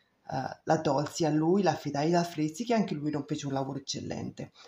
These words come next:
A questo punto non ero soddisfatto per niente di queste due opere e ne avrei cominciato una terza, se Metello Vari non mi avesse fermato.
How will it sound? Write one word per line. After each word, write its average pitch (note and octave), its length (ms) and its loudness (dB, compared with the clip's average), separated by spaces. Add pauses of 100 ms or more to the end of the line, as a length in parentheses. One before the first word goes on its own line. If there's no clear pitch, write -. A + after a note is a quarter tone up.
A F3 100 -2
questo A3+ 320 2
punto A3 320 2
non D3+ 200 2
ero C#3+ 200 0
soddisfatto C#3+ 800 -4
per D3+ 200 -4
niente E3 400 4
di C#3 80 -4
queste C#3 320 -6
due C3+ 120 -2
opere C3 340 -4
e F#3+ 80 4
ne G#3 160 10
avrei F3+ 340 6
cominciato F3+ 480 2
una C#3 140 2
terza, - 480 -6 (360)
se - 220 0
Metello C#3 420 2
Vari D#3+ 320 2
non E3+ 160 4
mi C3 80 -2
avesse C3 300 -8
fermato. - 600 -8